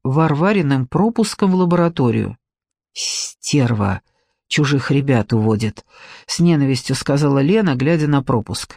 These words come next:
«Химичка какая-то из задрипанного нии. Серая мышка,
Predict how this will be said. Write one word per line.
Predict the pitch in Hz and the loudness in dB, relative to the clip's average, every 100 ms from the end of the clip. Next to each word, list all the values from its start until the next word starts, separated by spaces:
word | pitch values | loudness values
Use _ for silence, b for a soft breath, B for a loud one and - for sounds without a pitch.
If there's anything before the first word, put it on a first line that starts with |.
| _ - | _ -4
«Химичка | 180 180 175 - 185 | 0 0 0 -2 -2
какая-то | 185 165 147 120 113 | -2 0 0 0 0
из | 123 120 | 0 2
задрипанного | 135 131 135 123 123 123 123 | 0 0 0 0 0 2 2
нии. | 131 131 117 117 _ _ _ | 2 2 0 -2 _ _ _
Серая | - - - 226 196 180 165 | -10 -6 0 2 4 4 2
мышка, | 156 175 - - 131 117 | 2 2 0 -2 -2 -2